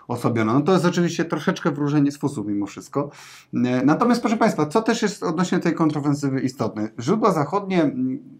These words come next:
w tym bardzo popularne gazety, m, czy portale internetowe,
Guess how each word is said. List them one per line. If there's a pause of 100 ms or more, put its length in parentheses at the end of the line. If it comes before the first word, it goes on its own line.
(160)
w
tym
bardzo
popularne
gazety, (500)
m, (500)
czy
portale
internetowe,